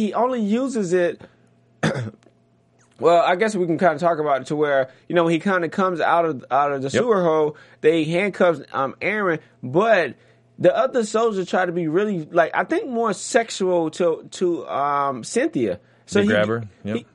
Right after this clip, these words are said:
Speaker 1: 'cause she's sitting there kicking him on, kicking him on the ground, like, "Get off me, get off me, gr-, get off me," instead of, "Okay, cool. If you stop, I'll put you in handcuffs." But he, she continues to kick him on the ground. Then Aaron gets angry. And as you can see, the little green nanites, like, floating around.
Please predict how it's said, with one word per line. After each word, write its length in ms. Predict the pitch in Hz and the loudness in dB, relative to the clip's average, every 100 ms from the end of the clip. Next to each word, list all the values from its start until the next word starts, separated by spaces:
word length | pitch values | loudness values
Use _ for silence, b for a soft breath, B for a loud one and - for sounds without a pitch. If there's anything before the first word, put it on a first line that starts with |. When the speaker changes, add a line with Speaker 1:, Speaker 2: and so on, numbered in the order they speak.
| _ | _
Speaker 1:
'cause 320 | 226 226 196 | 2 2 0
she's 160 | 262 262 | -4 -6
sitting 160 | 247 | -4
there 120 | 214 | -2
kicking 280 | 185 233 190 | -2 -2 0
him 140 | 214 196 | 0 -2
on, 160 | - | -6
kicking 320 | - 214 220 | 0 0 0
him 120 | 196 156 | -4 -4
on 220 | - 175 | -2 0
the 80 | 196 | 0
ground, 260 | 160 170 175 | 0 2 2
like, 140 | 156 | 0
"Get 100 | 143 | 2
off 180 | 180 180 | 2 2
me, 120 | 165 | 0
get 100 | 160 | 2
off 180 | 170 170 | 2 2
me, 100 | 156 | 0
gr-, 160 | 143 156 | -6 -8
get 240 | 139 147 | -2 0
off 220 | 156 233 208 | 2 0 -2
me," 80 | |
instead 260 | 143 151 165 | -4 0 0
of, 140 | 160 143 | 2 0
"Okay, 180 | 156 143 | 0 -2
cool. 420 | - 185 180 170 B B | 0 2 2 0 B B
If 160 | - 131 | -8 -6
you 80 | 131 | -4
stop, 300 | 131 175 151 | 2 2 2
I'll 80 | - | -4
put 240 | 131 143 | -4 -4
you 60 | 139 | -4
in 60 | 135 | -4
handcuffs." 500 | 180 185 - 143 131 B B - | -2 -2 0 0 0 B B 2
But 420 | 175 175 135 - _ _ _ | 4 4 2 -4 _ _ _
he, 200 | 180 185 | -4 -4
she 180 | - 226 | -4 -4
continues 340 | 214 180 202 165 | 0 0 0 0
to 80 | |
kick 220 | 156 190 175 | 0 -2 0
him 100 | 170 | 0
on 80 | 160 | 0
the 40 | |
ground. 240 | 156 180 | 0 -2
Then 100 | 170 - | -2 -4
Aaron 300 | 208 233 208 | -2 -2 -2
gets 240 | 196 151 - | -2 -4 -6
angry. 400 | 170 196 131 92 - b b | -4 -2 -2 -4 -10 b b
And 160 | - 151 | -4 -2
as 260 | 143 156 | 0 2
you 60 | 165 | 2
can 100 | 170 | 0
see, 220 | 165 170 | 2 0
the 140 | 160 143 | 2 0
little 200 | 147 151 | 2 0
green 300 | 131 151 165 | 0 -2 0
nanites, 420 | 160 151 151 151 | -2 -2 -4 -4
like, 300 | 143 143 - | -4 -6 -4
floating 300 | 143 151 156 | -2 0 -2
around. 440 | 170 147 143 135 | -2 0 0 -2